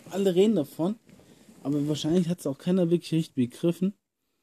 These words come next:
Außer mir. Und ich hab diese Fähigkeit, den Menschen das nahe zu bringen, indem ich mich persönlich so weit verändere, dass sie auch das hier erreichen, was ich mir persönlich vorstelle. Und zwar passives Einkommen, Online-Kurs erstellen,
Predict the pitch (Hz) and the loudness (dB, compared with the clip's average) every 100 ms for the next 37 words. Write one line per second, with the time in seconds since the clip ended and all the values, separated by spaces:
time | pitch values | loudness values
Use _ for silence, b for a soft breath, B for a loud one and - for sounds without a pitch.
0 | _ _ _ _ _ - 123 131 147 165 | _ _ _ _ _ -6 -4 2 4 6
1 | 185 113 _ 98 123 - 160 - 151 139 | 4 0 _ -6 -6 -4 -8 -2 -2 0
2 | 135 143 139 139 131 - 113 123 131 123 | 2 2 2 -4 -4 -2 -2 0 0 -4
3 | 110 - 120 135 139 139 139 139 135 - | -4 -4 -2 0 0 -2 -2 -4 -6 -6
4 | 123 127 135 139 143 - _ 117 117 127 | -4 2 4 4 2 -4 _ -4 2 4
5 | 127 - 139 165 165 143 147 151 156 151 | 4 6 2 2 -2 2 4 4 2 2
6 | 147 147 135 139 147 147 _ _ _ _ | 0 -2 0 2 2 0 _ _ _ _
7 | _ _ _ _ 120 117 131 120 123 127 | _ _ _ _ -8 -2 0 0 -2 -4
8 | 143 - 139 131 127 131 131 117 123 123 | -4 -2 2 2 2 0 0 -2 0 0
9 | 120 127 127 131 131 - 151 - 110 107 | 0 -2 0 4 2 2 -4 -4 -8 -6
10 | 107 120 - 127 131 151 135 131 131 135 | -4 -4 -6 -10 -6 -2 -2 0 -2 -2
11 | 160 165 _ _ _ _ _ _ _ _ | -4 -6 _ _ _ _ _ _ _ _
12 | _ _ _ _ _ _ _ _ _ _ | _ _ _ _ _ _ _ _ _ _
13 | 143 151 170 151 165 151 151 - 156 151 | 2 4 6 4 2 2 -2 -2 -2 0
14 | 160 | -2